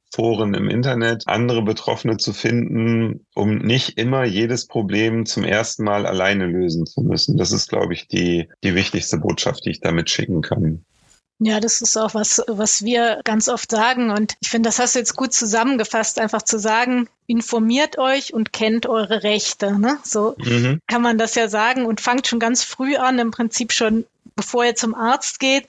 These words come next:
Speaker 2: Eigentlich sind die Eltern ja meistens die besten ExpertInnen für ihre Kinder sowieso.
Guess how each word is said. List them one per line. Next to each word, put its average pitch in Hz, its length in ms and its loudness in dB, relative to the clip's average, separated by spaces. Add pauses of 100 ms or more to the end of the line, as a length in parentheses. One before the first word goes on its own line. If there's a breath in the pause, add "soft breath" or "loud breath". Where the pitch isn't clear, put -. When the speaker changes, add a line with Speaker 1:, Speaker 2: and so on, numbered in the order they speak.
Speaker 2:
Eigentlich 233 300 0
sind 254 300 -2
die 226 100 -2
Eltern 220 320 2
ja 214 80 2
meistens 214 480 0
die 208 140 0 (160)
besten 226 420 0
ExpertInnen 226 880 0
für - 160 -4
ihre 214 300 0
Kinder 220 300 0
sowieso. 233 600 0